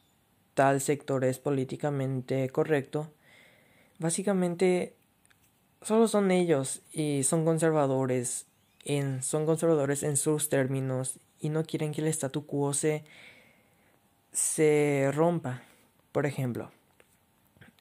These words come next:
Parasite. A muchos, a muchos nos gustó Parasite. Para muchos, incluyéndome, es la mejor película del dos mil diecinueve.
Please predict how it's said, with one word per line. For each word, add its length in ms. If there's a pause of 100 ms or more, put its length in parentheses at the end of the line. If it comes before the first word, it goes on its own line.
(300)
Parasite. 680 (840)
A 120
muchos, 720 (280)
a 140
muchos 340
nos 180
gustó 320
Parasite. 640 (960)
Para 200
muchos, 400
incluyéndome, 640
es 280
la 180
mejor 340
película 360
del 160
dos 200
mil 160
diecinueve. 540